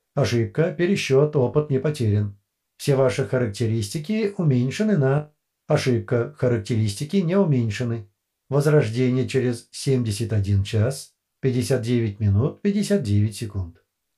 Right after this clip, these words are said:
Экран перед глазами потух, и я в каком-то оцепенении снял с головы шлем.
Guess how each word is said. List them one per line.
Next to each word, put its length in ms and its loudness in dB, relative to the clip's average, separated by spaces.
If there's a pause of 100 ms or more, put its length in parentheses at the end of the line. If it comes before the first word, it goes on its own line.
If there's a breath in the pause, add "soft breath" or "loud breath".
(260)
Экран 340 2
перед 220 0
глазами 360 4
потух, 480 0 (140)
и 100 0
я 360 4
в 80 -8
каком-то 400 0
оцепенении 580 0
снял 280 -2
с 80 -6
головы 320 -2
шлем. 380 -2